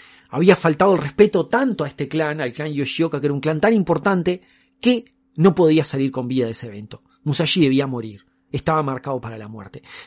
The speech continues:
Y entonces Musashi, también enterado de todo esto, porque si se enteró todo el mundo, Musashi también se enteró,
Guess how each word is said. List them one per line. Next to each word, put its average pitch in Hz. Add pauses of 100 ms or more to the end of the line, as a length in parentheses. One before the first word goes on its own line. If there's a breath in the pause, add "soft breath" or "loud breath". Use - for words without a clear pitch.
Y 156
entonces 202
Musashi, 160
también 208
enterado 131
de 131
todo 131
esto, 165
porque 110
si -
se 113
enteró 135
todo 175
el 185
mundo, 196
Musashi 147
también 180
se -
enteró, 240